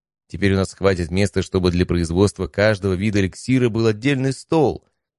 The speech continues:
Тогда не придется несколько раз за день собирать разные установки.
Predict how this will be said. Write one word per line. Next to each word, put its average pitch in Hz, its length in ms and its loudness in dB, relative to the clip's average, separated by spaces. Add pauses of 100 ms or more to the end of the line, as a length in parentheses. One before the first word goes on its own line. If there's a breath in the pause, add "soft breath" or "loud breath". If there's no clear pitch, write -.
(220)
Тогда 85 240 -2
не 95 100 0
придется 98 460 0
несколько 95 420 -2
раз 98 220 2
за 104 180 2
день 95 140 -2
собирать 92 480 -2 (420)
разные 90 420 0
установки. 71 600 -4